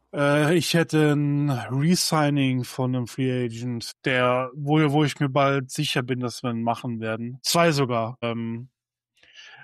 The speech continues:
äh, der eine ist auf jeden Fall Kadim Mohammed, wo ich mal von ausgehe, wenn wir den richtigen Preis kriegen, dass wir ihn auf jeden Fall halten können. Und den anderen, den gebe ich ab, nachdem Christian seine ab.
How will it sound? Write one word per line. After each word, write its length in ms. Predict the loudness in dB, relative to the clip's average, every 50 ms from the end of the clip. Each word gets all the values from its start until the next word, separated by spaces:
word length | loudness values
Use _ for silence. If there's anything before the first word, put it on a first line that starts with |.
| -20 _ _
äh, 480 | -8 -6 -4 -2 -2 0 0 -2 -2 -4 -4
der 140 | -2 0 2
eine 320 | 2 2 2 2 2 2 2
ist 140 | 0 0
auf 160 | -2 -2 0 0
jeden 180 | 0 0 0
Fall 320 | 0 0 0 2 2 2 2
Kadim 320 | 0 0 0 0 0 0
Mohammed, 680 | 0 2 2 2 2 2 2 0 0 -2 -8 -18 -20 _ _ _ _ _ _ _ _ _ _ _ _ _ _ _ _ _ _ _ _ _ _ -4
wo 240 | -4 -2 0 0
ich 220 | -2 -2 -4 -4 -2
mal 260 | 0 2 2 2 0
von 220 | -2 -2 -2 -2
ausgehe, 680 | -2 0 0 0 0 -2 -2 -2 0 0 2 0 0 -4 -8 _ _ _ _ -2
wenn 160 | 0 2 2
wir 260 | 4 4 4 2 2
den 140 | 0 -2 -4
richtigen 400 | -4 -6 -8 -6 -4 -4 -4 -4
Preis 400 | -2 0 0 0 0 -2 -6 -10
kriegen, 560 | -8 -6 -4 -2 -2 -2 -2 -2 -4 -4 -4
dass 260 | -4 -4 -4 -4 -2
wir 80 | -2 0
ihn 220 | 0 0 0 0
auf 180 | -2 -2 -2 -2
jeden 160 | 0 0 0
Fall 220 | 0 0 0 0
halten 400 | 2 2 2 2 0 -2 -4 -6
können. 440 | -6 -2 -2 0 2 2 0 -2 _ _ -6
Und 120 | -4 -2
den 80 | 0 2
anderen, 240 | 2 4 4 4 4
den 340 | 2 2 2 0 -2 -2
gebe 240 | 0 0 -2 -2 -4
ich 340 | -6 -4 -4 -2 -2 -2 0
ab, 220 | 0 0 0 0 -2
nachdem 440 | -2 -2 -2 -2 -2 -2 -2 -2 -2
Christian 420 | -6 -10 -10 -8 -4 -4 -4 -2
seine 320 | 0 0 0 0 0 -2 -4
ab. 140 | -6 -6